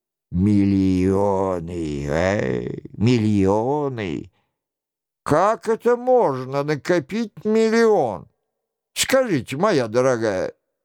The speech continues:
«Вы хотите увидеть один?» — бросил голос. Две Матроны немедленно вскочили и испустили истошный крик.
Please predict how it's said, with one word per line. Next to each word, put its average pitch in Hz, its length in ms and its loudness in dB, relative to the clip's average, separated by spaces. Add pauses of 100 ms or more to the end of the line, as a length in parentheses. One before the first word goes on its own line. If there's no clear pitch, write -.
(760)
«Вы 165 260 4
хотите 190 960 0 (540)
увидеть 214 880 2
один?» — 165 760 0
бросил 170 800 0
голос. 131 1080 -2 (1300)
Две 110 560 2
Матроны 131 800 0
немедленно 127 1080 0
вскочили 185 1300 0 (680)
и 180 260 4
испустили 175 1200 0
истошный 165 880 -2
крик. 175 560 0